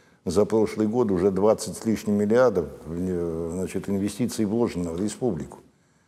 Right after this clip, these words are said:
И на этот год мы планируем примерно, это одна треть от того, что мы планировали, э, к тридцатому году. На сегодняшний момент, э, примерно такая же сумма планируемая, которая будет вкладываться в республику. Дальше. Проект «Кахтисар»,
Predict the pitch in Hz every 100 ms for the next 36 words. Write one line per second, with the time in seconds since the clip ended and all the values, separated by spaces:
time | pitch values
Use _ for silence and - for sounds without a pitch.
0 | _ _ _ 123 110 107 113 143 139 110
1 | 104 90 - - 98 107 107 117 117 110
2 | 101 98 107 107 110 113 107 110 107 92
3 | 76 - - _ _ _ 87 76 101 101
4 | - 101 95 101 107 120 104 92 78 -
5 | - _ _ _ 92 - 92 90 90 90
6 | 87 92 95 98 87 104 98 98 101 92
7 | 78 78 90 - 123 131 123 123 113 110
8 | 101 82 - - _ _ _ _ _ 85
9 | 82 85 80 80 80 80 73 85 85 107
10 | 117 113 90 101 117 110 90 104 - 127
11 | 101 78 98 104 117 107 95 87 85 92
12 | 78 110 104 90 98 98 - 101 95 87
13 | 80 92 87 87 - 71 69 73 92 107
14 | 92 87 82 123 120 - 107 120 117 139
15 | 123